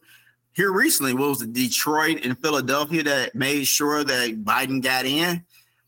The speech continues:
Those are some of the areas where the highest poverty that you have, right? Highest crime, highest, everything that's bad,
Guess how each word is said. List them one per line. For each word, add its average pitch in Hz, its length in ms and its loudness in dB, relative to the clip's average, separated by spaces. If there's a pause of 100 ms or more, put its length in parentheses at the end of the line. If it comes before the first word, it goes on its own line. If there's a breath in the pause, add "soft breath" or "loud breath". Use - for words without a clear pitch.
(200)
Those 202 260 2
are 220 80 2
some 202 220 2
of 196 60 -2
the 180 80 2
areas 190 480 2
where 180 100 2
the 165 80 4
highest 185 500 0
poverty 190 520 0
that 135 220 -2
you 127 80 -8
have, 117 420 -4
right? 143 360 0
Highest 170 460 0
crime, 160 500 2
highest, 170 600 0 (400 loud breath)
everything 220 320 2
that's 185 200 2
bad, 165 440 0